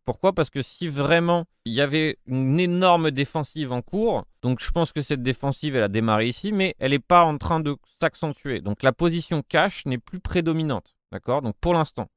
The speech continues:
Autre chose, donc, c'est le S P cinq cents qui a craché en début de semaine avec les annonces de la Fed. Donc,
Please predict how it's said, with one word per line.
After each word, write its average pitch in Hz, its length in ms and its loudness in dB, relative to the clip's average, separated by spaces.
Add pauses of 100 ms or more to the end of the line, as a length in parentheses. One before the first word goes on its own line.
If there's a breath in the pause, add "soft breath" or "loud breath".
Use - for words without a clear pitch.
Autre 160 280 2
chose, 240 300 2
donc, 170 200 -2 (300)
c'est 175 80 2
le 165 120 4
S 156 120 2
P 160 120 -4
cinq 160 160 -4
cents 196 180 -6
qui - 120 -6
a 139 80 2
craché 147 440 -2
en 135 80 0
début 110 240 -4
de - 40 -18
semaine 147 380 -2
avec 107 200 -4
les 104 120 -4
annonces 127 240 0
de 123 80 0
la 123 100 4
Fed. - 240 -8 (240)
Donc, 135 220 -4